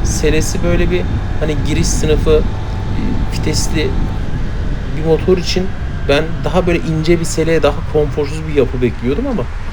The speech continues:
gayet çok şaşırttı.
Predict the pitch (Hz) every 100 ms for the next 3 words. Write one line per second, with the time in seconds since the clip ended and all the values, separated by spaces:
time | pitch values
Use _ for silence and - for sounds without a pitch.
0 | - - 110 113 147 175 208 - - -
1 | - - - - - - - - 196 -
2 | 185 - - -